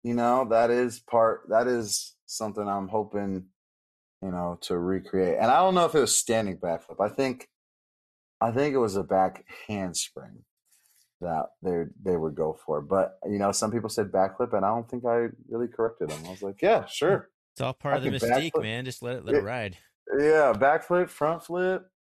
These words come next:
Speaker 1: you know, cartwheel, do, I'll do whatever. As long as I can get some, some playing time here.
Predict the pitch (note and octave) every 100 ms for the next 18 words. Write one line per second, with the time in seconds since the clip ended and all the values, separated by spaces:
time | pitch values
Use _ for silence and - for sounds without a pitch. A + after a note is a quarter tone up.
0 | _ _ _ B2+ B2 B2+ D3+ - C3 D3
1 | D#3 D#3+ A#2+ C3+ - B2 C3+ C#3+ C3+ D3
2 | G2 - _ _ _ _ _ _ _ _
3 | _ _ G2 G2+ B2+ A#2+ B2 A#2 G#2+ A#2
4 | - G#2+ G2+ G#2+ F#2+ A#2 C3 A#2+ F#2+ F2
5 | F2+ E2+